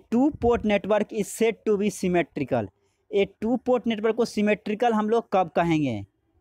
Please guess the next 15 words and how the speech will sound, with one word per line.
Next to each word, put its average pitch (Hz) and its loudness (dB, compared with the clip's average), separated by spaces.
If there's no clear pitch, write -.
तो 147 -4
कब 190 0
सिमेट्रिकल 214 -2
होगा? 220 2
क्वेश्चन 185 -2
नंबर 202 -2
सेवनटीन 190 -2
आपका 196 0
है, 160 2
तो 240 2
सिमेट्रिकल 220 -2
कब 240 0
होगा? 196 2
देखिए, 165 -2
del 202 0